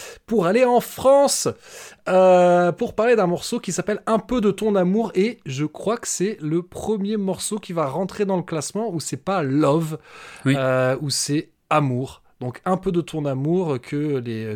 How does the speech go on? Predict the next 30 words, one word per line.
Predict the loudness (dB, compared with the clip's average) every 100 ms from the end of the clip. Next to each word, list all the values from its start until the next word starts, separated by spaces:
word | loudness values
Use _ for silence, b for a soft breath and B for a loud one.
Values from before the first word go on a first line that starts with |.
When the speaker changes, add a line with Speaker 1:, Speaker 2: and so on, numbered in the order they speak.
| -2
Speaker 1:
connaisseurs | 2 2 0 -2 -4
de | -4
téléphone, | -4 -4 -2 -2 -2 -4 -4
donc, | -8 -10 -12
euh, |
sauf | -12 -12 -12 -12
que |
c'est | -12 -10
un |
morceau | -12 -12 -12 -12 B B B B
qui | -8 -4 -4
est | -6
sur | -10 -6 -4 -2 0
l'album | 0 0 0 -2 -4
Crache | -8 -8 -6 -6 -6 -6
ton | -4 -4
venin, | -2 -2 -2 -6 -10 B B B B
euh, | -6 -4 -4
sorti | -6 -8 -8 -12 -12
en | -8 -4
mille | -2 -2
neuf | -2
cent | -6
soixante-dix-neuf, | -10 -10 -8 -8 -8
donc | -8 -8 -10
deuxième | -6 -2 0 -2
album | -2 -6
studio | -8 -12 -10 -6 -6
de | -6 -10
Téléphone. | -8 -6 -6 -8 -12 -16